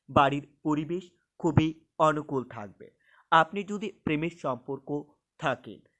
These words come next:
তাহলে প্রেম জীবনটা খুবই ভালো যাবে। এই মাসটিতে আপনার বাড়িতে বিয়ের প্রস্তাব আসতে পারে, যা থেকে আপনার মনের আনন্দ লাভ হবে।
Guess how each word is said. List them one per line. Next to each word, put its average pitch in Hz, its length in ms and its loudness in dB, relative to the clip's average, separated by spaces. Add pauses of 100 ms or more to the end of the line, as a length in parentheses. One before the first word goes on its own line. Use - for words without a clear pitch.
(140)
তাহলে 151 340 4 (220)
প্রেম 170 240 0
জীবনটা 180 420 -6
খুবই 113 420 -8 (440)
ভালো 147 300 4
যাবে। 117 340 -10 (380)
এই 175 140 2
মাসটিতে 175 540 -6
আপনার 131 360 -4 (220)
বাড়িতে 143 400 2 (420)
বিয়ের 175 340 0
প্রস্তাব 139 540 -2 (420)
আসতে 143 380 2
পারে, 104 300 -10 (320)
যা 151 260 6
থেকে 190 380 -8
আপনার 139 340 -4 (120)
মনের 143 340 0 (180)
আনন্দ 147 400 -2 (480)
লাভ 147 360 6
হবে। 101 340 -14